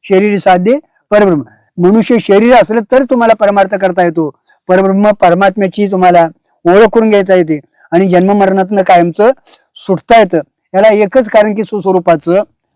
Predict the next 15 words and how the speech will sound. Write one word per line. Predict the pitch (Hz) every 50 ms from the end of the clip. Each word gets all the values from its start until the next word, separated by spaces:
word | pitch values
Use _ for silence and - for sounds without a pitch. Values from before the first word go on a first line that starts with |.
| _ _ _
अज्ञान | 156 160 147 139 156 185 202 214
आहे | 202 180 165
महाराज. | 160 151 143 143 135 139 _ _ _ - _ 165
आणि | 175 170
ते |
अज्ञान | 165 156 160 156 165 190 208 214
निवृत्त | 214 214 208 208 214 185
करायचं | 196 190 185 175 185 165
असेल, | - 170 147 139
तर | - _ _ _ _ _ _ 175
आपल्याला | 175 160 170 160 160 151
मनुष्य | 147 156 151 160 151 - 151
देह | 131 139 147 147 160
मिळाला | 175 175 180 180 175 180
पाहिजे, | 180 190 180 180 180 196 196